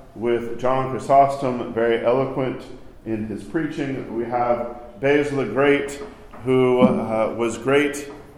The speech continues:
in, well, I'll say all of these matters. He was a great letter writer, uh, and it is, in fact, in English, you can get four volumes, uh, of his letters,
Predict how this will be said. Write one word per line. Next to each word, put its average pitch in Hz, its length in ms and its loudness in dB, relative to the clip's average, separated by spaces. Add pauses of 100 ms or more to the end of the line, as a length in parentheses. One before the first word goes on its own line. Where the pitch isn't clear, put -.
in, 117 420 -4 (960)
well, 104 140 -2
I'll 110 60 4
say 107 420 -2
all 131 240 6
of 95 180 0
these 85 320 -10 (140)
matters. 85 600 -12 (520)
He 117 80 -2
was 147 300 4
a 147 240 0
great 156 520 0
letter 117 600 4
writer, 104 840 -2 (580)
uh, 113 300 2
and 127 160 0
it 131 140 2
is, 139 380 4
in 117 160 -6
fact, 135 340 8
in 117 180 -2
English, 127 500 0
you 117 60 -6
can 110 240 -6
get - 380 -4
four 139 320 2
volumes, 120 800 2 (480)
uh, 101 640 2 (100)
of 131 360 2
his 120 520 -4
letters, 104 800 0